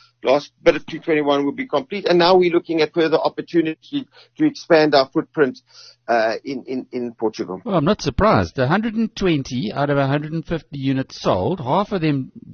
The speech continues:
Speaker 2: only half of them to South Africans, and the, the demand <laughs> from South Africans must be significant. So it's, it's, uh, is this the kind of response you expected?
Speaker 1: Um, Alec, um, you know, not really, because,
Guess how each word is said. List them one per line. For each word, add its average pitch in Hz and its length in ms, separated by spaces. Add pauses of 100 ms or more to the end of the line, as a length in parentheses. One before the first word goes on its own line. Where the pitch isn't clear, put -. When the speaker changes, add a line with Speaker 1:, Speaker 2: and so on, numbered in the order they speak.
(200)
Speaker 2:
only 185 240
half 160 240
of 180 60
them 151 180
to 131 120
South 131 200
Africans, 131 500
and 123 140
the, 123 160
the 117 140
demand 117 500
<laughs> - 20
from 127 140
South 131 200
Africans 123 400
must 117 240
be 110 100
significant. 107 600 (580)
So 165 220
it's, - 480
it's, - 340
uh, 139 540 (480)
is 143 180
this 226 140
the 247 140
kind 233 260
of 214 100
response 196 520
you 170 360
expected? - 1040 (1200)
Speaker 1:
Um, 190 320
Alec, 240 300 (100)
um, 180 240 (100)
you 180 120
know, 226 160
not 214 260
really, 196 360
because, 175 500